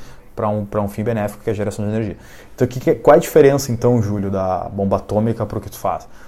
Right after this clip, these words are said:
A diferença é o enriquecimento de urânio, porque o enriquecimento de urânio, né, existe o urânio dois três oito, né, e existe o urânio dois três cinco, que é o enriquecido, né?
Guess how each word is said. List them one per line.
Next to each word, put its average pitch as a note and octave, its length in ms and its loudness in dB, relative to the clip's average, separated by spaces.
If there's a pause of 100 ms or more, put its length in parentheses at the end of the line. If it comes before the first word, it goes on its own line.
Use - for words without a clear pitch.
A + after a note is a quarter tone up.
(140)
A A2 60 -6
diferença A2+ 500 0
é B2 80 6
o C3 200 4
enriquecimento B2 540 0
de C#3 60 -2
urânio, B2+ 360 2
porque - 320 -10
o G2 140 -4
enriquecimento G#2 460 -2
de B2 80 2
urânio, A#2+ 340 2 (540)
né, G2 240 2
existe F#2+ 280 -2
o G#2 40 4
urânio G2+ 260 4
dois G2+ 220 2
três G#2+ 260 4
oito, B2+ 340 6
né, G#2+ 200 0 (320)
e A2+ 100 2
existe A2 300 0
o - 20 2
urânio A2 180 2
dois G#2 180 4
três A#2 220 0
cinco, A2+ 300 -4
que - 80 -4
é A#2+ 40 2
o A#2 40 2
enriquecido, A2 540 -2
né? F2 80 -6